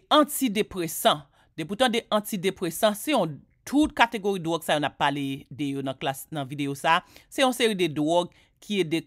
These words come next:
kalme, ki ede moun ki nan depresyon vin uh, sòti nan depresyon.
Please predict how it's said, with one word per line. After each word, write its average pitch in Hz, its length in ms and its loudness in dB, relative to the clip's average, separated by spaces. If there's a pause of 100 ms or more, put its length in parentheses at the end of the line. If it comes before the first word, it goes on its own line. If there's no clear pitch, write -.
kalme, 147 640 2
ki 180 220 -4
ede 160 260 -2
moun 180 340 -4
ki 185 120 -4
nan 160 160 0
depresyon 165 880 -4 (1300)
vin 165 520 -6
uh, 147 160 0
sòti - 440 -2
nan 175 120 2
depresyon. 139 440 -8